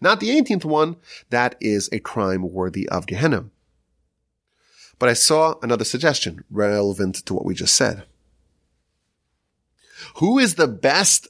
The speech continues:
physician for someone's spiritual maladies?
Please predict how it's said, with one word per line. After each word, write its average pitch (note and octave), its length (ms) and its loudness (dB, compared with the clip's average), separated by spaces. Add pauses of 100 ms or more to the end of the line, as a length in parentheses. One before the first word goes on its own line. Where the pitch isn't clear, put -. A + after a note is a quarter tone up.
physician F#3+ 920 2 (920)
for D3 120 -4
someone's B2 640 0
spiritual A2 640 -2
maladies? A#2+ 800 -2